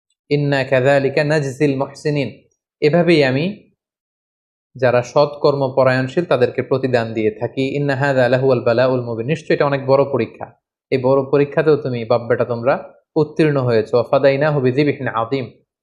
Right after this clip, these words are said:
আল্লাহ তাআলা বলছেন, জান্নাত থেকে একটা বকরি এনে, একটা ভেড়া এনে আমি ইসমাইলকে সরিয়ে দিলাম, ইসমাইলের জায়গায়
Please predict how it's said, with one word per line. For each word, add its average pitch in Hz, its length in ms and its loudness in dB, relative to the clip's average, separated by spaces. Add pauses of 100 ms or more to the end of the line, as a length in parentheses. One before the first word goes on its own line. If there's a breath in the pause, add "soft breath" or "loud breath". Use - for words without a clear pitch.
(240)
আল্লাহ 139 160 2
তাআলা 135 140 4
বলছেন, 131 380 -2
জান্নাত 147 420 0
থেকে 151 140 0
একটা 147 180 -2
বকরি 165 440 0
এনে, 135 200 -2
একটা 120 200 -2
ভেড়া 147 400 2
এনে 165 460 -4 (100)
আমি 143 180 -2
ইসমাইলকে 180 520 0
সরিয়ে 147 340 0
দিলাম, 117 400 -6
ইসমাইলের 143 560 -2
জায়গায় 135 580 2